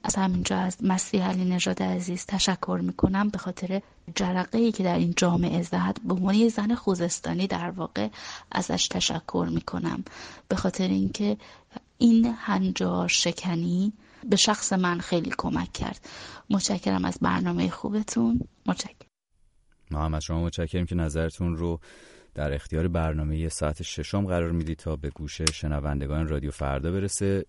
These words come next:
Speaker 2: صفر صفر چهل و دو صفر دو بیست و یک دوازده بیست و چهار پنجاه و چهار شماره تلفنیه که می‌تونید ازش استفاده بکنید برای ارتباط مستقیم با ما.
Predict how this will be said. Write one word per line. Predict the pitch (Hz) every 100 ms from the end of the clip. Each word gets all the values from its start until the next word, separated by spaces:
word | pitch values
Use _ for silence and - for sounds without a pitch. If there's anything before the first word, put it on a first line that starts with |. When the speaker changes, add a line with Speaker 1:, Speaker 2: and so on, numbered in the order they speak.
| -
Speaker 2:
صفر | - 101 95 -
صفر | - 87
چهل | - 87 80
و | 78
دو | 90
صفر | 87 87 82 -
دو | 82 82
بیست | 78 71 -
و | 76
یک | 69 78
دوازده | - 73 67 67 - 71 71
بیست | 76 - 80
و |
چهار | - 73 73
پنجاه | 80 71 67 71
و |
چهار | - 71 76
شماره | - 69
تلفنیه | 65 67 65 69 69 69
که | 71
می‌تونید | 69 65 67
ازش | 65 64 65
استفاده | 69 - 71 67 67
بکنید | - 82
برای | 73 73 73
ارتباط | 71 73 71
مستقیم | 76 76 - 69 76 101
با | 95
ما. | 101 104